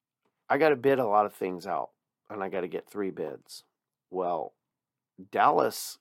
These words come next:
is so fast-paced right now, and I, you know, when I talk about per-, personal experience, I'm,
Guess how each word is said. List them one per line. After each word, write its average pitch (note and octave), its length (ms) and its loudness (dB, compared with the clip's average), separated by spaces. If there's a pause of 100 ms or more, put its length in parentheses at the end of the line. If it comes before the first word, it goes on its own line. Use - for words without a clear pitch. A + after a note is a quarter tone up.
is G2+ 180 -10
so A2 580 -2 (1500)
fast-paced B2+ 760 0
right F2 220 -6
now, E2+ 380 -10 (280)
and F#2 120 -8
I, G#2 220 -6
you - 100 -16
know, E2 180 -6
when G2+ 120 0
I A2 40 -4
talk - 220 -4
about G#2 240 -4
per-, - 160 -14 (280)
personal C3 420 2
experience, F2 720 -10
I'm, G#2 280 -12